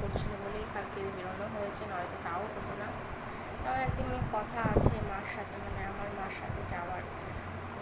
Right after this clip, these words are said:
মানে মা তো বলেছিল যেতে, যেহেতু প্রতিদিন একটু মেঘলা মেঘলা করছিল, আর বাবাইকে ডেকেছিলাম যে, "চল বাবা।" তো বাবা বলেছিল যে, "চলো তাহলে আমি তোমাদের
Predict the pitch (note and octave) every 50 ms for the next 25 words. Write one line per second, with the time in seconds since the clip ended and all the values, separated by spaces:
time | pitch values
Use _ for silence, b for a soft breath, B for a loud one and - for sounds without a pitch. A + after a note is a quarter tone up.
0 | - - F#3+ F#3+ F#3 F#3+ C3+ - F#3 G3 F#3+ F#3 F#3 F#3+ G3 G3 G3 - A3 G#3+
1 | - G#3 G#3 G#3 G#3+ G3+ - - G#3+ G#3 G#3 G3+ - G#3+ G3+ G3 G3+ G3+ G3+ G3
2 | G3 - - - - G#3 G3+ - - - G#3 G#3 - - - - - - G#3+ G#3
3 | G#3 - G#3 G#3 G#3+ A3 - A3+ - - A3+ A3 G#3+ G#3 G3 G3 G#3 G#3+ G#3+ G#3+
4 | G#3+ G#3+ A3+ A3+ A3+ A3+ A3+ A3 A3 - - A3+ G#3+ G3+ G3+ G3+ F#3+ F#3+ G3 G#3
5 | G#3 - - A3+ - A3 G#3 - A#3 G3+ - - G#3 G3+ G3+ G#3 G3+ G3+ - -
6 | - - G#3+ G#3 - - - - A#3+ A#3+ G#3+ - - - - - - - - -
7 | - - - A#3 A#3 A3+ A3 A3 A3+ A3+ A3+ A3+ A#3 A#3 A3+ A3 G3+ G3 F#3+ F#3+
8 | G3+ - G#3 G#3 A3+ A#3 A3+ A#3 A3 G#3+ G#3+ A3 G#3+ A3 A3 G#3+ G3+ G3+ G3+ G3+